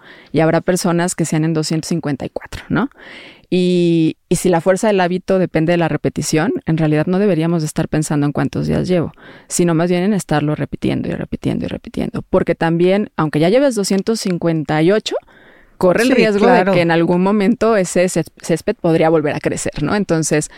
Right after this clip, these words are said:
Speaker 1: de alguna manera, eh, entender que no, no son veintiuno. Y, y fíjate que cuando aprende uno de dónde viene, te dices, "Definitivamente no son veintiún días".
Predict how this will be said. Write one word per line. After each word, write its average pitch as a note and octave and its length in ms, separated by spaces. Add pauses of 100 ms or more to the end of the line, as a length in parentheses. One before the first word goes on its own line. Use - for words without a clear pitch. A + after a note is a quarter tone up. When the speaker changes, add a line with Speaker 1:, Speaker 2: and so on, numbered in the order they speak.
(260)
Speaker 1:
de F3 160
alguna F#3 340
manera, F#3 560
eh, D#3+ 240
entender D#3 420
que D#3+ 120
no, D3+ 100
no C#3+ 80
son D3 220
veintiuno. - 520 (200)
Y, F#3 340
y G3 60
fíjate A3+ 340
que - 60
cuando D#3+ 320
aprende G3+ 460
uno A3+ 160
de F#3+ 100
dónde F3+ 240
viene, F#3 380 (680)
te D#3+ 320 (460)
dices, D3+ 280 (120)
"Definitivamente F#3 640
no E3+ 120
son D#3+ 180
veintiún - 340
días". - 340